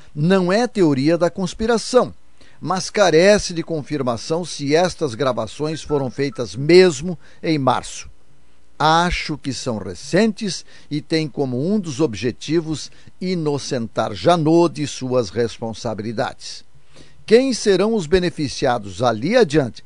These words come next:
além de Janot, não sei. Mas as gravações têm um dado constante:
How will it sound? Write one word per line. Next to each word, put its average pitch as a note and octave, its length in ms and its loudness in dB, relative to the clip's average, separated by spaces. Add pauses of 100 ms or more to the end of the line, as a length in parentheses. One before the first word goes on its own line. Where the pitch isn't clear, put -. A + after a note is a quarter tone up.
além D3+ 400 4
de B2+ 100 -2
Janot, D3+ 480 2
não A#3 160 -2
sei. F3+ 340 -2 (560)
Mas C3+ 380 0
as C3 220 0
gravações C#3 960 0
têm E3 220 -6
um B2+ 140 -4
dado C3+ 340 -2
constante: D3+ 720 -2